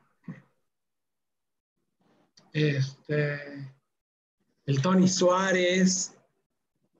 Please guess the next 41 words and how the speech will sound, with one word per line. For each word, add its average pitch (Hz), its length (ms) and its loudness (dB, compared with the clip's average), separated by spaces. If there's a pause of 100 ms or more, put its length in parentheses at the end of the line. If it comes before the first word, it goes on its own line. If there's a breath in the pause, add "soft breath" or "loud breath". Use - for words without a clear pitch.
(140)
pero 180 200 2
ellos 214 200 2
son 214 120 2
fotodocumentalistas 180 1120 2
y 160 140 2
creo 185 240 0
que 180 100 2
la 156 100 2
discusión 175 840 0 (540)
cambia 185 320 2
completamente 175 880 2
ahí, 170 340 2
¿no? 160 360 2
Yo 175 160 0
pienso 190 280 0
que 175 80 0
el 147 80 2
marco 180 320 0
de 151 120 2
la, 139 140 0 (180)
de 147 100 0
la 143 120 0
refer-, 143 360 0 (400 soft breath)
el 156 160 4
marco 202 420 2
de 175 140 4
la, 143 320 2 (720)
de 165 160 2
la 170 80 4
historia 202 480 0
es 156 100 -2
la 151 140 0
que 160 100 0
va 170 80 2
a 170 40 2
definir 160 380 2
esa 160 200 -2
fotografía 147 680 2
y 147 140 0
por 160 300 0
eso 202 520 0